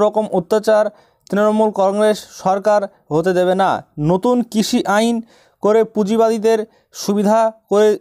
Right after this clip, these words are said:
দিতে চাইছে কেন্দ্র। কৃষকরা আসলে চোখের জল ফেলবেন, তাই কৃষক আন্দোলন পূর্ণ সমর্থন করেছেন বলেই এদিন ফের একবার মনে করিয়ে দেন তিনি। পাশাপাশি মমতা আরও বলেন, মোদিবাবুকে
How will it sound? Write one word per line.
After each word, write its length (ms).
দিতে 220
চাইছে 280
কেন্দ্র। 220
কৃষকরা 400
আসলে 300
চোখের 360
জল 140
ফেলবেন, 320
তাই 120
কৃষক 300
আন্দোলন 380
পূর্ণ 240
সমর্থন 480
করেছেন 360
বলেই 320
এদিন 200
ফের 240
একবার 300
মনে 340
করিয়ে 260
দেন 240
তিনি। 240
পাশাপাশি 540
মমতা 360
আরও 220
বলেন, 200
মোদিবাবুকে 560